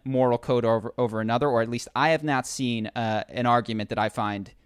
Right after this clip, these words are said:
compelling in that case, which is why I'm a relativist. <laughs> So,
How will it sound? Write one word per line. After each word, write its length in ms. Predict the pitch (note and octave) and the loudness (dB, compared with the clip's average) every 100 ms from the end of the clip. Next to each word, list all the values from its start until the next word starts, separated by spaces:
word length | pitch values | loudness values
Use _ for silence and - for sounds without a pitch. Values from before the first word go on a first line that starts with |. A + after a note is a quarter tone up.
| - | -8
compelling 600 | C#3 B2 - A#2 F#2 A2 | -6 -4 -2 -2 -4 -8
in 100 | A2+ | -6
that 220 | A2+ F#2+ - | -4 -4 -6
case, 240 | D#2 - | -10 -8
which 100 | B2 | -6
is 140 | B2 | -6
why 480 | B2 C3+ D#3 A2 G#2+ | 2 4 6 4 -2
I'm 160 | - A2+ | -4 -4
a 60 | G2+ | 0
relativist. 920 | C3 G#2 - - - - - - A3 | 2 2 2 2 2 0 -2 0 0
<laughs> 20 | |
So, 200 | - - | 0 -2